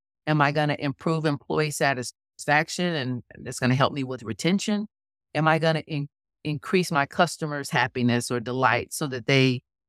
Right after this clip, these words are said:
buy more? What am I specifically going to do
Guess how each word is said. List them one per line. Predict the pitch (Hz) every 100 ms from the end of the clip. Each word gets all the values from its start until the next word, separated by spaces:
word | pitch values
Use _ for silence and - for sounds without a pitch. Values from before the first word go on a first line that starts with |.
| _
buy | 123 135 143
more? | 135 120 82 80 _ -
What | 160
am | 185
I | 175 170
specifically | - 147 - 160 147 139 131
going | 117 123 120
to | 117
do | 110 131 113 110